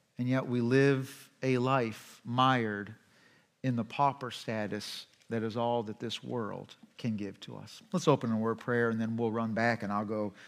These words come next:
quickly through these points tonight. Father, I'm so grateful that on a Sunday evening, these thy people have come back to worship you.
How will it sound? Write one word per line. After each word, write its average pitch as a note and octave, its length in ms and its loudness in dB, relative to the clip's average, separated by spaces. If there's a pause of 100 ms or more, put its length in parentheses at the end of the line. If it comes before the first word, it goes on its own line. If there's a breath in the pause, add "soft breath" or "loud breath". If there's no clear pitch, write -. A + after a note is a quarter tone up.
(120)
quickly B2+ 380 0
through A2 220 -6
these G#2+ 200 -4
points - 420 -10
tonight. G2 380 -8 (880 soft breath)
Father, C#3+ 300 8
I'm B2 140 2
so A#2+ 200 0
grateful A2 600 -4 (2500 soft breath)
that C3 120 4
on C#3+ 200 6
a A#2+ 220 0 (720)
Sunday D#3 440 4
evening, A2 560 -4 (920)
these C3+ 440 2
thy B2+ 220 0
people A2 400 -4
have G#2+ 140 -4
come A#2 220 -2
back A2+ 300 0
to B2+ 80 -8
worship G2+ 500 -8
you. A2 160 -10